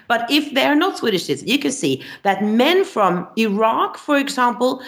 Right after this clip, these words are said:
they rape twenty-two times as often as Swedish men do. So there you have,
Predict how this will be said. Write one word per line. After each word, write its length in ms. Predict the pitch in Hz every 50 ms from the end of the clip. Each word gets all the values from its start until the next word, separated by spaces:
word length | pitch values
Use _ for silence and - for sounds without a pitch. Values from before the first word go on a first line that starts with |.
| - - -
they 260 | 185 220 254 262 262
rape 460 | 214 208 240 220 240 226 - - -
twenty-two 1040 | - - - 370 330 285 - _ 392 403 403 392 311 - - - 339 339 320 285 - -
times 500 | - - 302 302 262 196 165 156 151 -
as 180 | - 180 - -
often 380 | - 208 214 - - 143 151 151
as 220 | - 156 147 -
Swedish 400 | - - - 339 359 359 - -
men 300 | - 135 117 104 107 113
do. 360 | 117 - - - 95 120 117 - _ _ _ _ _ _ _ _ _ _ _ _ - -
So 320 | - - 220 220 247 240 196
there 180 | 185 185 185
you 180 | 196 196 196 294
have, 320 | 311 349 427 - - -